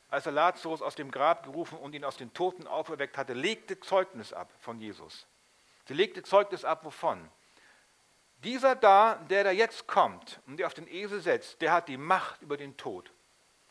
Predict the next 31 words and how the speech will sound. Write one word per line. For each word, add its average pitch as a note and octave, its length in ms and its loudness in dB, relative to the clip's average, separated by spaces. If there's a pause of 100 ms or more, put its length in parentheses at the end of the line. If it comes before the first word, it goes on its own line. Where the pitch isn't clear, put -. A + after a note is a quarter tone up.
(140)
Er C#3 100 -2
hat F#3+ 180 8
Lazarus G#3+ 600 6
auferweckt.“ A2+ 640 -6
Sie D3+ 120 -10
geben G#3 320 -6
dieses A3 300 -12
Zeugnis F3 600 2 (540)
Jesus, D3+ 500 -6
der E3+ 140 2
auf - 80 -4
dem E3 120 -10
Esel C#3+ 320 -4
reitet. G#2 400 -2 (1300)
Und C#3 60 -14
dann G3 160 2
kommt G#3+ 160 0
noch G#3+ 60 0
eine G#3 100 -4
Parole G#3 460 2
hinterher, G3+ 540 2
Vers F3+ 340 0
zehn. G#2+ 420 -4 (2000)
„Gepriesen A#3 520 -2
sei G3 120 4
das E3 240 0
Reich G3+ 300 6
unseres F3 320 -6
Vaters F#3+ 540 2
David. D#3+ 480 4
Das, A3+ 540 4